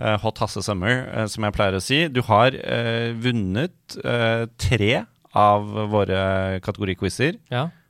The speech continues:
Speaker 1: En uavgjort, er, eh, ubeseiret, eh, eller at du er ikke ubeseiret, for jeg har slått deg mange, mange ganger før,
Speaker 2: Ja.
Speaker 1: men, eh, du har hatt en streak.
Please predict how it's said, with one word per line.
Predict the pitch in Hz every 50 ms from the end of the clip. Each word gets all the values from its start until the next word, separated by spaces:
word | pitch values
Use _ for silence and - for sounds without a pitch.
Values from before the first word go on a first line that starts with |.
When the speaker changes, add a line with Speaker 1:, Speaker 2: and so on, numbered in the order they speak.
| _ _ _ _ _ _ _ -
Speaker 1:
En | - 120 120 123
uavgjort, | 113 101 90 95 123 165 180 - - - - _ _ -
er, | 95 92 101 113 120 123
eh, | 131 123 123 123 123 123 - 120
ubeseiret, | 104 101 92 - 101 95 92 95 104 101 - _ -
eh, | 110 101 101 101 104
eller | 101 104
at | 95 98
du | 101
er | 95
ikke | - 113 92
ubeseiret, | 78 - - 101 98
for | - 98
jeg | 95 92
har | - 92
slått | 87
deg | 90
mange, | 92 95 92 90 87 85
mange | 95 95 87 85
ganger | 87 85 82 80 80
før, | 80 107 120 143 117
Speaker 2:
Ja. | 117 101
Speaker 1:
men, | 98 98 101 101 98 98 101 101 98 98 98 101 104 110
eh, | 107 98 98 98 98 98 98 95
du | 95 101 98
har | 98 95 85
hatt | 87 85 - -
en | 90 85
streak. | - - - 78 69 - - _ - - -